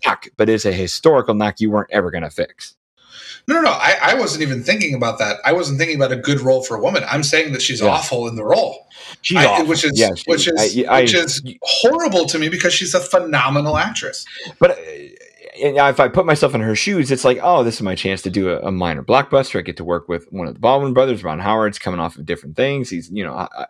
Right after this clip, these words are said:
Speaker 1: a hot player coming up at the time." I get
Speaker 2: Right.
Speaker 1: why she takes the part. It wasn't the best part for her. Involved in her part is nice because I do feel like the,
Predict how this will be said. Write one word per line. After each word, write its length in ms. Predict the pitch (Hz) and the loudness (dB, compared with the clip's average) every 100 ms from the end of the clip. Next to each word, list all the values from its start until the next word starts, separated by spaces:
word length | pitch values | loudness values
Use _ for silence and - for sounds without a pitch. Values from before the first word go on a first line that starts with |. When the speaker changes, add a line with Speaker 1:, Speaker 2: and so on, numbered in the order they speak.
| - | -4
Speaker 1:
a 80 | |
hot 260 | 107 123 - | 0 0 0
player 340 | - 123 123 | 0 2 2
coming 260 | 120 110 101 | 0 -4 -2
up 240 | 151 165 | 0 -2
at 160 | 87 104 | -4 -6
the 60 | - | -4
time." 340 | 143 143 147 - - - | -2 -2 -4 -8 -18 -2
I 80 | 127 | 0
get 220 | 120 185 | 4 2
Speaker 2:
Right. 80 | 127 | 4
Speaker 1:
why 160 | 127 123 | 2 2
she 180 | - | -2
takes 300 | 104 131 101 | 2 0 0
the 80 | - | -10
part. 380 | - 160 131 - - - - _ _ - | -2 2 2 0 -8 -20 -20 _ _ -10
It 180 | - 104 | -2 0
wasn't 320 | 104 104 95 | 2 2 0
the 60 | 87 | -2
best 260 | 90 90 - | -2 -4 -2
part 240 | 98 - | -2 0
for 240 | 160 185 | 0 2
her. 260 | 151 90 85 - - - _ _ - | 2 -2 -4 -10 -20 -20 _ _ -2
Involved 540 | 160 156 170 214 190 | 0 4 4 2 0
in 80 | 110 | 0
her 160 | 113 | 0
part 300 | 110 123 113 - | 0 2 0 0
is 180 | 101 | -4
nice 400 | 113 185 180 127 | 0 2 2 2
because 340 | - 123 131 120 | -2 -2 0 2
I 120 | 113 | 0
do 260 | 107 139 147 | 0 -2 -2
feel 220 | - 117 | 0 0
like 240 | 107 101 | 0 -2
the, 360 | - 107 107 95 | -2 0 0 -4